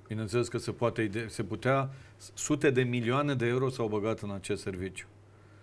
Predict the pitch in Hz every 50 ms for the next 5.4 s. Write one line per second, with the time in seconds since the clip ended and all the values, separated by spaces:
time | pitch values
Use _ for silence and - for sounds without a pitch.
0 | - - - - - - - - - - 110 113 117 120 113 107 101 117 113 92
1 | 90 107 131 151 160 156 151 147 139 127 120 120 - 120 117 110 - 131 151 139
2 | 135 131 113 110 110 - - 143 156 135 131 - 110 - - 117 117 113 110 117
3 | 117 113 110 107 107 113 120 127 139 135 113 110 104 101 110 104 98 107 113 113
4 | 113 110 101 - 117 113 110 - - 123 135 135 127 113 110 101 95 147 147 131
5 | 110 113 - - - 139 139 139